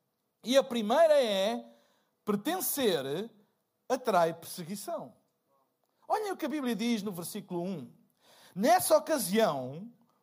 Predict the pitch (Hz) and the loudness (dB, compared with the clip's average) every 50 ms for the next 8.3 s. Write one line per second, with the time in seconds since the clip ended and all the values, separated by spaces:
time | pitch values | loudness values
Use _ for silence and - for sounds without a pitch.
0 | _ _ - 233 208 175 165 254 349 370 359 330 285 254 233 214 208 196 - - | _ _ 0 2 2 2 4 4 4 4 4 4 6 6 6 6 4 2 -2 -8
1 | - - 226 233 226 220 202 220 302 285 269 254 233 214 208 185 175 247 302 269 | -4 0 0 0 2 0 0 2 4 6 8 8 8 6 4 2 -2 -2 -2 0
2 | 208 185 180 190 220 220 - - - _ _ _ - 247 240 - 202 175 - - | 0 -2 -2 -4 -6 -8 -12 -18 -20 _ _ _ -6 -6 -4 -2 -2 -4 -2 0
3 | 233 240 247 233 - - - - 359 330 190 151 147 156 165 180 196 185 269 302 | 0 0 0 0 -2 -6 -6 -8 -6 -4 -4 -4 -2 -4 -4 -4 -4 -6 -6 -4
4 | 330 254 180 - - 92 - _ _ _ _ _ _ _ _ _ _ _ - - | -4 -4 -6 -8 -12 -20 -20 _ _ _ _ _ _ _ _ _ _ _ -20 -18
5 | - - 254 247 233 226 214 202 202 196 180 165 - - 240 269 277 226 143 156 | 0 4 6 6 6 6 4 2 0 -2 -2 -2 -2 -2 -2 -2 -2 -4 -6 -6
6 | 156 147 139 131 131 127 - 202 202 202 311 330 320 233 139 107 101 - - _ | 0 0 2 2 0 -2 -4 -8 -2 2 4 4 4 2 0 -4 -10 -18 -20 _
7 | _ _ _ _ _ - 185 196 202 190 175 208 196 185 165 - - 226 233 220 | _ _ _ _ _ -4 0 0 2 4 4 4 4 4 2 4 6 6 6 8
8 | 220 220 214 208 160 | 6 6 4 2 -2